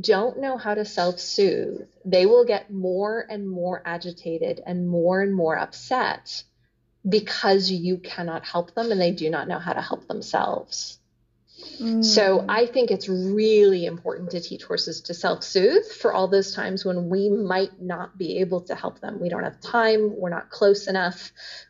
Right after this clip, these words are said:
Speaker 1: we broke our arm, you know, <laughs> any
Speaker 2: Mm.
Speaker 1: number of things can
Speaker 2: Yeah.
Speaker 1: happen where we are unable to help them in that moment. And they need to be able to self-soothe in those moments.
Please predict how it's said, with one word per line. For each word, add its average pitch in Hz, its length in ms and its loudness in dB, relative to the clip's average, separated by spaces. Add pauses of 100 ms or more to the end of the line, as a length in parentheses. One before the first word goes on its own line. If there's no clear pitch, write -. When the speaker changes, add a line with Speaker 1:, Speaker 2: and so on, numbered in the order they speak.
Speaker 1:
we 190 100 2
broke 170 260 2
our 160 120 0
arm, 196 680 0
you 202 120 6
know, 185 220 4
<laughs> - 40 -2
any 285 280 4
Speaker 2:
Mm. 233 100 -6
Speaker 1:
number 240 340 2
of 208 120 -2
things - 280 -8
can 214 120 -4
Speaker 2:
Yeah. 196 160 -4
Speaker 1:
happen 190 440 -6
where 180 400 -2 (480)
we 214 240 6
are 208 340 2
unable 196 460 -2
to 196 100 -10
help 220 260 -8
them 180 140 -10
in 180 100 -8
that 170 120 -10
moment. - 320 -10 (240)
And 202 140 2
they 190 340 4 (160)
need 214 280 4
to - 100 -4
be 220 120 2
able 208 180 4
to 202 100 2
self-soothe 208 720 -2
in 185 180 -2
those 175 240 -4
moments. - 680 -10